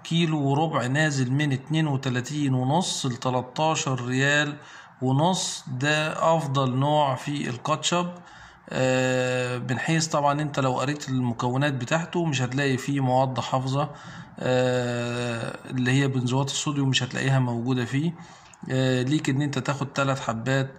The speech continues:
في الفاتورة، وسعره ممتاز ممتاز ممتاز، اكتر من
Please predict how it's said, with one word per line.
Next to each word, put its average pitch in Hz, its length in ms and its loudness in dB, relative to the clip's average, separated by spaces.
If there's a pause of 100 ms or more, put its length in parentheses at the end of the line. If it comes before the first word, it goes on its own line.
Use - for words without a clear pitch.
(240)
في 135 460 0
الفاتورة، 151 520 -2
وسعره 143 760 0
ممتاز 127 560 0
ممتاز 123 420 -2
ممتاز، 139 480 -2
اكتر 151 460 -4
من 139 260 0